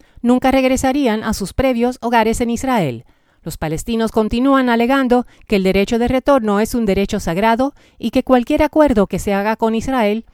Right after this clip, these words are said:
debe permitir que esos millones de palestinos se converjan en Israel, haciendo que los judíos sean una minoría en su propio país.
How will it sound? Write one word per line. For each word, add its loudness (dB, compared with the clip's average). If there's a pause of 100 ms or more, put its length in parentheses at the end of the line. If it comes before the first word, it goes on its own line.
(200)
debe 0
permitir -2
que 0
esos -6
millones 0
de 2
palestinos -2 (180)
se -2
converjan 2
en -4
Israel, 0 (300)
haciendo 0
que 0
los 0
judíos 2
sean 0
una 2
minoría 2
en 0
su 0
propio 0
país. -6